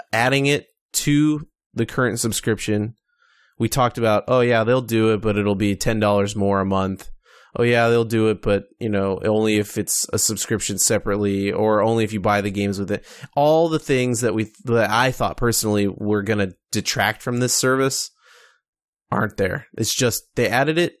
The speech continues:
here it is, enjoy whatever we can actually license, because a lot of people, I think, are gonna be selling their really popular S N E S titles separately, but,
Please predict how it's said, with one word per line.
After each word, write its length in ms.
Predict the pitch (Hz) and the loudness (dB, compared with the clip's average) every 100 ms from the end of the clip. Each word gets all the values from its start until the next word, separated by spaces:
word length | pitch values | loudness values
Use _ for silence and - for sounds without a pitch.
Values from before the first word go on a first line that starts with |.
| _ | _
here 240 | - 127 | -4 0
it 60 | 123 | 2
is, 380 | 120 120 110 - - | 2 2 0 -4 -4
enjoy 520 | 113 104 117 117 117 | -2 0 2 4 4
whatever 320 | 113 113 110 | 2 2 2
we 120 | 107 | 0
can 140 | 107 107 | 0 0
actually 320 | 104 - 104 | 0 0 0
license, 500 | 98 98 - 101 95 | 2 0 0 -4 -6
because 380 | - 98 113 95 | -6 -4 -2 -2
a 40 | |
lot 200 | 101 117 120 | 0 0 0
of 80 | |
people, 220 | - 104 104 | -4 -2 -2
I 80 | |
think, 220 | 98 101 98 | 0 -2 -4
are 80 | |
gonna 160 | 92 98 | -4 -2
be 100 | 95 | -2
selling 440 | - 101 98 98 | -2 0 0 0
their 320 | 95 92 95 - _ _ _ _ _ _ _ _ _ _ | -2 -6 -10 -16 _ _ _ _ _ _ _ _ _ _
really 340 | 123 113 110 101 | -2 0 2 2
popular 400 | 107 98 101 95 | 0 0 -2 -2
S 200 | 98 - | 0 0
N 100 | 98 | -2
E 40 | |
S 120 | 95 - | -2 -2
titles 340 | 101 92 - | -2 -2 -2
separately, 440 | 95 95 98 - | -2 -2 -2 -2
but, 280 | 104 - 73 | -4 -4 -6